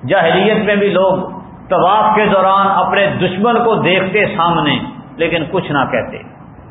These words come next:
کہ بیت اللہ کا طواف کر رہا ہے، بیت اللہ میں موجود ہے، مسجد حرام میں ہے۔ مکہ کو اللہ تعالیٰ نے حرم بنایا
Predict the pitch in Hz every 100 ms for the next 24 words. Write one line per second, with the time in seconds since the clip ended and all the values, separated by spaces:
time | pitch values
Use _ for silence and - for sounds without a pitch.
0 | - - - - 151 131 156 160 160 156
1 | 156 135 127 143 139 143 135 139 135 139
2 | 131 127 120 135 135 135 123 113 123 135
3 | 117 123 123 127 143 127 120 113 110 131
4 | 127 120 110 110 - - - - 147 185
5 | 190 240 - 214 202 202 190 185 185 180
6 | - 156 185 175 160 143 143 131 117